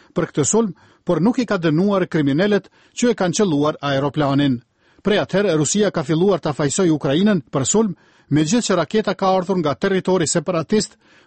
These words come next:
për të cilin Rusia e din në shumë mirë se Ukraina ende nuk e ka rikthyer, tha Samantha Power.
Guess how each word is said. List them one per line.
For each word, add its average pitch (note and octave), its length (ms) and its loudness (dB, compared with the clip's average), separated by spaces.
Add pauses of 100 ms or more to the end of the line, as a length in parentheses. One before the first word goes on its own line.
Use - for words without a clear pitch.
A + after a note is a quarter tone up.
për B3 100 2
të G#3 180 0
cilin G3+ 280 0
Rusia F#3 400 2
e C#3+ 40 2
din F3 240 0
në C#3+ 80 0
shumë D#3+ 240 -2
mirë F#3+ 220 0
se G3 240 0
Ukraina F#3 580 0
ende F3+ 400 0
nuk D3+ 180 0
e C#3+ 80 -2
ka C3+ 140 -4
rikthyer, C#3+ 540 0 (340)
tha A3+ 300 -4
Samantha D3+ 680 -2
Power. C#3+ 480 0